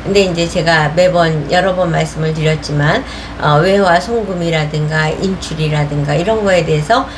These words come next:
관심을 갖게 된 것은, 어, 비거주 외국인의, 어, 국내 부동산 취득 과정에 대한 각종 서류 준비를 하는 업무를 제가 대행을 해서 하다 보니까,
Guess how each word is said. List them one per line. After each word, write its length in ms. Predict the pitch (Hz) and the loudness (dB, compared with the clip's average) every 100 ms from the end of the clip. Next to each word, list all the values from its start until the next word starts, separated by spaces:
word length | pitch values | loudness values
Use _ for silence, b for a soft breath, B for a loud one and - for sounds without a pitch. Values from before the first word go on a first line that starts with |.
| B - - | B -14 -6
관심을 500 | 185 196 208 202 180 | -2 0 0 0 0
갖게 320 | 156 147 156 | -2 -2 -2
된 240 | 160 156 | 0 0
것은, 400 | 151 151 180 240 B B B - | 0 -2 -2 -2 B B B -4
어, 260 | 151 151 147 | 0 0 2
비거주 540 | 233 240 240 208 208 | 0 2 2 2 0
외국인의, 840 | 175 175 165 160 151 143 143 214 269 B - - | 0 -2 -2 -6 -4 -2 0 -2 -4 B -14 -6
어, 280 | 143 147 147 - | -2 -2 -2 0
국내 520 | 196 190 208 269 269 - - | 0 2 2 2 -2 -8 -10
부동산 480 | 190 208 214 208 196 | 0 2 2 0 -2
취득 360 | - 302 302 294 | -4 -6 -6 -2
과정에 500 | 196 180 170 165 160 | 0 0 0 0 0
대한 440 | 151 147 156 190 190 | 0 2 2 -2 -4
각종 440 | - 151 180 185 | -6 -4 -2 -2
서류 340 | 190 277 269 233 | 0 0 0 0
준비를 400 | 170 160 151 185 | -2 -2 -2 -2
하는 320 | 254 240 - | 0 0 2
업무를 580 | 160 170 202 190 185 B B B | 2 2 2 2 0 B B B
제가 320 | - 160 156 | -4 0 0
대행을 400 | 151 180 190 185 | 2 2 2 0
해서 320 | 190 214 190 175 | -2 -4 -4 -4
하다 400 | 226 277 277 - | -2 0 0 0
보니까, 580 | 170 165 151 214 269 | -2 -2 -2 0 0